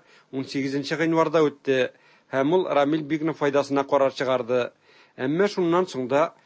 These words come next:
Уфаның Октябрь районы территориаль сайлау комиссиясе оппозиция вәкилен теркәми суза килгән. Башкортстан югары мәхкәмәсе янә кисәтү ясаганнан соң гына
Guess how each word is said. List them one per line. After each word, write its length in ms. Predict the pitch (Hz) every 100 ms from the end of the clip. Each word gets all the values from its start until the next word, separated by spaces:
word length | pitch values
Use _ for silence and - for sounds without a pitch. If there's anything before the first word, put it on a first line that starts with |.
| _ _
Уфаның 480 | 131 123 139 151 190
Октябрь 480 | - 143 175 175 170
районы 320 | 165 160 165
территориаль 640 | 165 147 143 151 143 160 147
сайлау 320 | 147 139 156
комиссиясе 800 | 143 131 131 135 160 156 180 185 185 _
оппозиция 720 | - 131 135 139 165 - 214 185
вәкилен 460 | 135 131 139 160
теркәми 400 | - 127 160 151
суза 300 | 147 139 131
килгән. 480 | 139 170 123 127 120 - _ _ -
Башкортстан 640 | 131 - 120 - 196 185
югары 320 | 151 151 175
мәхкәмәсе 720 | 156 - 139 131 127 123 165
янә 240 | 147 170 185
кисәтү 540 | 180 139 160 156 151
ясаганнан 560 | 135 143 127 127 123 123
соң 220 | 147 147
гына 180 | 165 190